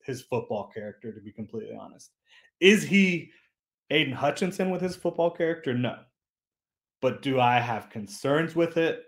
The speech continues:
Also, no. So this is a guy, for me, I think he has the highest ceiling of any edge rusher in this class, bar none. I don't think it's close. He's immensely talented. Again, he dominated the Pac-twelve as a freshman.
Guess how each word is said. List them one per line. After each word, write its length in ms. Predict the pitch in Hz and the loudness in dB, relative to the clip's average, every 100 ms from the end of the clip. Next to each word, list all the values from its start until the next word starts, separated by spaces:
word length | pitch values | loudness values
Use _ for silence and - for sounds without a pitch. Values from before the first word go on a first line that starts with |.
| - | -2
Also, 340 | 127 - 110 | -2 -2 -8
no. 160 | 104 - - _ _ _ _ | -12 -18 -20 _ _ _ _
So 180 | - 127 | 2 4
this 220 | 156 175 | 4 2
is 60 | |
a 80 | 180 | 2
guy, 420 | 143 135 131 131 | 6 6 6 4
for 260 | 131 131 117 | 0 -2 -2
me, 320 | 120 131 139 | 0 2 2
I 260 | 139 110 135 | 2 2 0
think 340 | 139 147 139 | 0 -4 -4
he 140 | - 131 | -2 4
has 200 | 117 110 | 4 4
the 100 | 107 | -2
highest 460 | 117 135 170 170 | 2 4 4 2
ceiling 400 | 143 143 135 127 | -2 -2 0 -2
of 140 | 113 113 | -4 -2
any 180 | 143 | 0
edge 220 | 135 131 123 | 2 2 0
rusher 280 | 123 127 | -2 -2
in 120 | 117 120 | -4 -4
this 140 | 113 | -6
class, 420 | - 104 101 - _ _ _ _ _ _ | -6 -6 -6 -12 _ _ _ _ _ _
bar 240 | 135 143 | 4 4
none. 380 | 151 123 107 113 - - | 4 0 -2 -6 -10 -6
I 80 | 117 | -2
don't 280 | 135 135 | 0 -2
think 160 | 147 127 | -4 -6
it's 140 | 139 | -8
close. 460 | - 117 101 - - _ _ _ | -8 -8 -8 -10 -18 _ _ _
He's 320 | 131 123 - _ _ | -12 -12 -14 _ _
immensely 540 | 139 139 160 160 151 135 | -4 0 0 0 -2 -2
talented. 560 | 127 117 113 113 117 | 0 0 0 -2 -4
Again, 260 | 113 123 113 | -2 -2 -2
he 180 | 123 - | -6 -2
dominated 640 | 135 143 156 117 107 101 _ _ _ _ _ | 2 4 2 0 -2 -6 _ _ _ _ _
the 60 | 120 | -6
Pac-twelve 640 | 123 135 120 - 131 120 117 | 4 4 4 2 2 2 0
as 220 | 135 147 127 | 0 2 2
a 80 | |
freshman. 600 | 123 - 151 180 - 110 | -2 2 2 2 -2 -12